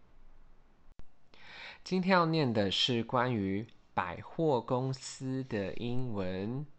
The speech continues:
Number one, display counter，展示柜。Display counter，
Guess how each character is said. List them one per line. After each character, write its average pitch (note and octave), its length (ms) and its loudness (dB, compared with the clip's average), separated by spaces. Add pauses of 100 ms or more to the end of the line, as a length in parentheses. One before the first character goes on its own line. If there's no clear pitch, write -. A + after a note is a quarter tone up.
(200)
Number F3 400 2
one, C3+ 680 2 (440)
display C#3+ 560 0
counter， C#3+ 840 0 (360)
展 F2+ 240 -8
示 B2 380 -2
柜。 B2 540 0 (840)
Display C3+ 800 0
counter， D3 1000 0